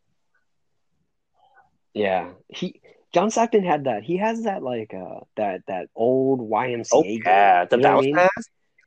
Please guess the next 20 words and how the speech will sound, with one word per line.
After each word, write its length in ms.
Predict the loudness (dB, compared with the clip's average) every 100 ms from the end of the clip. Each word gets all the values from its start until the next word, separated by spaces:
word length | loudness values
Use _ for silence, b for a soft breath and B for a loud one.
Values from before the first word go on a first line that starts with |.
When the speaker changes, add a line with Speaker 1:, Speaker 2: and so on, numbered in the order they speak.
| 0
Speaker 1:
Like, 140 | 2
Speaker 2:
Come 60 | 4
on, 40 |
Speaker 1:
like, 100 | 4 6
Speaker 2:
dog. 120 | 6
Speaker 1:
the 60 | 4
way, 240 | 4 4 0 -6 _
Speaker 2:
<laughs> 300 | 0 2 -2
Speaker 1:
yeah, 180 | 0 2
dude, 180 | 2
like, 160 | 2 0 -2
like, 200 | -4 0
I 80 | 2
bet 240 | 2 0
you, 80 | -2
I 40 |
bet 220 | 0 0
you 120 | 0 -2
he's 180 | -4
playing, 280 | -4 -2 -2